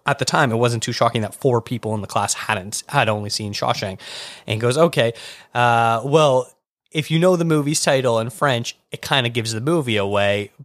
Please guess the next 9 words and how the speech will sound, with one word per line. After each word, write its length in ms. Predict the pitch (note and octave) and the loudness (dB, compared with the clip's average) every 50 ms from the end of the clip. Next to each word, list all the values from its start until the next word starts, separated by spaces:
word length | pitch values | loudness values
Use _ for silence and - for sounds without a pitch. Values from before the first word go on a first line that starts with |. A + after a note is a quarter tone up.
| _ _ | _ _
but 300 | _ C#3 A#2+ G#2 F#2+ - _ _ _ | _ 0 0 0 -2 -10 _ _ _
I'll 120 | - C3+ | -2 0
tell 280 | - - - C3 A#2 A#2 | 0 0 0 2 2 2
the 100 | A2+ A2+ | 0 -4
class 340 | - - - F#2 F#2 - - | -4 -4 -4 -4 -4 -2 2
afterwards." 680 | - F3+ D#3 - - - G2+ F#2+ F2+ E2 E2 F#2 - - - - - _ | 2 2 2 0 -8 -8 -6 -6 -6 -6 -6 -8 -10 -10 -12 -20 -16 _
And 80 | A#2+ A#2 | -4 2
so 80 | - | 4
after 460 | A#2+ A#2+ - - - A#2+ A2+ G#2+ - | 4 4 4 2 0 0 0 0 -4